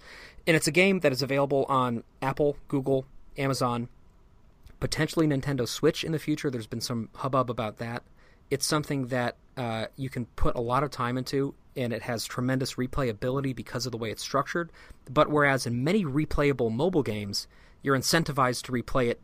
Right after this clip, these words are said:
basically just to build up, you know, some sort of an in-game currency or to, like, get, you know, to unlock a vehicle or something like that. That is not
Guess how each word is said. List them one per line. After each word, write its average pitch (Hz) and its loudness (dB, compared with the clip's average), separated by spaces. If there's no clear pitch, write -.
basically 131 -4
just 117 -4
to 120 -4
build 120 -2
up, 107 -2
you 131 -4
know, 107 -4
some - -6
sort - -6
of 101 -4
an 110 -8
in-game 117 -4
currency 120 -2
or 127 0
to, 120 0
like, 107 -6
get, 113 -4
you 131 -4
know, 110 -4
to - -6
unlock 113 -4
a 107 -6
vehicle 113 0
or - -6
something 117 -8
like 104 -8
that. 104 -6
That 175 4
is 135 -2
not 131 4